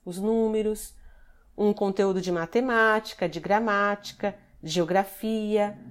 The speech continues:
para o ensino de línguas, para introduzir os trabalhos manuais e assim por diante. Enfim, na pedagogia Waldorf, eh, educamos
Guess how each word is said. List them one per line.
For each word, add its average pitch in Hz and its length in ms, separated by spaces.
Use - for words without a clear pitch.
para 202 200
o 196 40
ensino 180 320
de 202 140
línguas, 214 840
para 254 180
introduzir 208 500
os 180 100
trabalhos 170 460
manuais 208 840
e 466 100
assim 359 340
por 294 120
diante. 170 540
Enfim, 208 480
na 202 120
pedagogia 240 600
Waldorf, 190 600
eh, 202 240
educamos 233 840